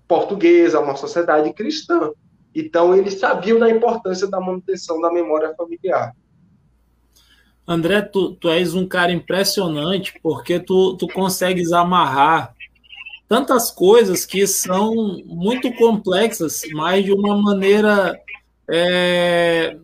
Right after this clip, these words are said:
Speaker 2: tão fácil de, de, de compreender e, e, e tantas, tantas categorias que, que são importantes, né? Só nas-, nessa tua falazinha,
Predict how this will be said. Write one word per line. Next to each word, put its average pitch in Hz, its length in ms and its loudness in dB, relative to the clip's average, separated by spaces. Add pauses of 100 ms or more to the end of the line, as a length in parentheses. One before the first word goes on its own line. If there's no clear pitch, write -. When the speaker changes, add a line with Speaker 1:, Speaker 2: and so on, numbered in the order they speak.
(140)
Speaker 2:
tão 285 200 0
fácil 214 640 2
de, 175 280 -4
de, 165 340 -6
de 170 180 -6
compreender 165 1000 0
e, 160 520 -2
e, 151 60 -10
e - 60 -8
tantas, - 680 0 (320)
tantas 220 320 0
categorias 202 1160 2
que, 170 400 -4
que 175 160 -6
são 165 840 -2
importantes, 165 880 0
né? 185 320 -2 (600)
Só 254 180 2
nas-, 247 280 0
nessa 247 320 0
tua 254 260 2
falazinha, 226 960 2